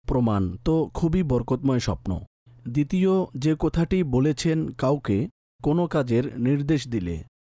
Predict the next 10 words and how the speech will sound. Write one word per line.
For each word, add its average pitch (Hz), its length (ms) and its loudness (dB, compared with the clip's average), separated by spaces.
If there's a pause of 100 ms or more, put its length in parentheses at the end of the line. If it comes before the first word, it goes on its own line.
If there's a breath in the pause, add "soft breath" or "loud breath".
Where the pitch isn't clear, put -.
(120)
আর 135 220 2 (120)
যেমন 135 400 0
আপনি 117 280 -2 (180)
মসজিদের 147 560 0 (100)
উদাহরণ 127 460 2
দিয়েছেন, 98 460 0 (500)
তো 165 160 0 (220)
খুবই 185 280 0
ভালো 143 280 2
কথা, 107 320 -2